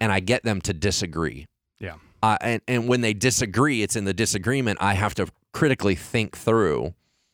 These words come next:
Speaker 1: what do I think?
Speaker 2: Yeah.
Speaker 1: Because I have two brilliant people saying opposite things.
Speaker 2: Mm-hmm.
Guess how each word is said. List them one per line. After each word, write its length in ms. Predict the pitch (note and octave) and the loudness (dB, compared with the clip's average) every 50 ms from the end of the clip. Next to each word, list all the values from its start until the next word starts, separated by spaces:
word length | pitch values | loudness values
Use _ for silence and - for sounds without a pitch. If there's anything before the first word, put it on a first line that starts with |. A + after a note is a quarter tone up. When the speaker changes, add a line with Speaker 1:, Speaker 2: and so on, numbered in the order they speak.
| _ _ _ _ _ _ _ | _ _ _ _ _ _ _
Speaker 1:
what 140 | - G#2 A#2+ | 2 4 4
do 120 | A2+ G2+ | 4 4
I 140 | G2 A2+ B2+ | 4 2 0
think? 460 | A2+ - - - G1+ G1+ - - - _ _ - | -2 -6 -10 -12 -14 -14 -20 -20 -20 _ _ -16
Speaker 2:
Yeah. 120 | F2 E2+ - | -12 -8 -6
Speaker 1:
Because 260 | A2 - - A#2 G2 | -2 0 2 2 4
I 100 | B2 C3+ | 4 2
have 100 | C3 - | 2 0
two 240 | - - C#3 C#3+ B2+ | -2 0 0 0 0
brilliant 480 | F#2 D#2+ G#2+ A#2 A#2 B2 A#2 G2 - | 2 2 4 4 4 2 0 -2 -4
people 420 | - - A#2 A#2 G2 - E2+ E2 E2+ | -4 -4 -4 -2 0 2 2 2 2
saying 360 | - - G#2+ F#2+ F2+ F2 F2+ - _ - | 0 0 0 0 -2 -2 -6 -6 _ 2
opposite 520 | G#2 G2+ G2+ - - F#2 - - - - | 2 2 2 0 -2 -4 -2 -4 -6 -6
things. 560 | - - E2 D#2 - - - - - - - - - | -8 -8 -8 -8 -8 -10 -14 -14 -14 -14 -10 -6 -4
Speaker 2:
Mm-hmm. 240 | G#2+ G2 G2+ F#2 | -4 -2 -2 -4